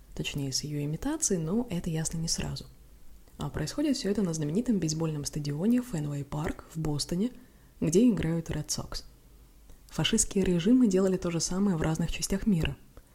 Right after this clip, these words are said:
Использовали футбольные стадионы, публичные места для казни и убийств,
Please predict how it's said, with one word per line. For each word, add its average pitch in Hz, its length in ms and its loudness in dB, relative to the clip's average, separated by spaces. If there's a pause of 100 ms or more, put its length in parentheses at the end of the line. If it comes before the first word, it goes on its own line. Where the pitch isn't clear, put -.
(140)
Использовали 180 500 4
футбольные 165 440 0
стадионы, 175 600 0 (180)
публичные 160 440 2
места 180 400 0 (100)
для 185 160 2
казни 165 340 0
и - 20 0
убийств, 160 400 -2